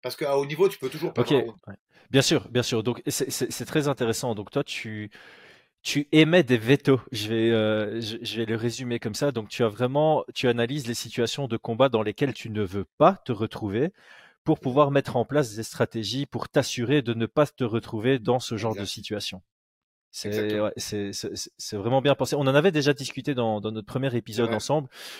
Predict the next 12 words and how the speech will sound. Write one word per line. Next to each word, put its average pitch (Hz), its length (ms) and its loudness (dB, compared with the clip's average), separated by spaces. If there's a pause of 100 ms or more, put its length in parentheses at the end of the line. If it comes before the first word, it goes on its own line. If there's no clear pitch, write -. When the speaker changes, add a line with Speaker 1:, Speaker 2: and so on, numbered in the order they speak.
(120)
Speaker 2:
que 131 100 0
tu - 200 0
aimes 120 120 4
bien 139 460 4
mettre, 123 380 0 (100)
euh, 104 560 2
d'abord 123 760 4
la, 104 380 0
la, 107 200 -6
la 104 160 -4
défense, 135 720 0 (400)
euh, 104 800 2